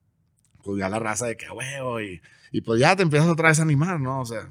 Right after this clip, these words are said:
y luego sacamos otro y más prendida la raza y otro y otro y otro. Y pues ya, ya pa' cuando acordamos, pues ya llevamos tres discos, ¿verdad? Y cada disco, pues, más dif-, o sea, son diferentes. Tú oyes el primero,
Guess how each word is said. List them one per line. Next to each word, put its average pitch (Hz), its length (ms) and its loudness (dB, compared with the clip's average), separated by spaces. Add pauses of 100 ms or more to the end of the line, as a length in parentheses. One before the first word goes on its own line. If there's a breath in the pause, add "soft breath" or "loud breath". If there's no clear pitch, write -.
y 101 120 -8
luego 104 120 -2
sacamos 131 400 -2
otro 139 320 0
y 123 60 -2
más 110 180 -12
prendida 120 300 -6
la 117 120 -6
raza 117 320 -6
y 107 80 -4
otro 120 300 -6
y 113 40 -8
otro 120 260 -12
y 110 40 -8
otro. 123 280 -12 (1040)
Y 101 60 -14
pues 107 200 -4
ya, 123 240 -4 (520)
ya 110 140 4
pa' 135 120 4
cuando 135 200 2
acordamos, 117 400 2
pues 117 180 0
ya 104 60 4
llevamos 117 300 0
tres 113 200 -4
discos, 131 560 -4 (1080)
¿verdad? 107 340 -4 (300)
Y 104 120 0
cada 101 240 2
disco, 123 280 4
pues, 127 140 0
más 101 140 -4
dif-, 113 220 -2
o - 40 -8
sea, - 140 -6
son 110 140 -2
diferentes. 123 640 2
Tú 117 100 -2
oyes 151 200 6
el 147 100 2
primero, 135 460 0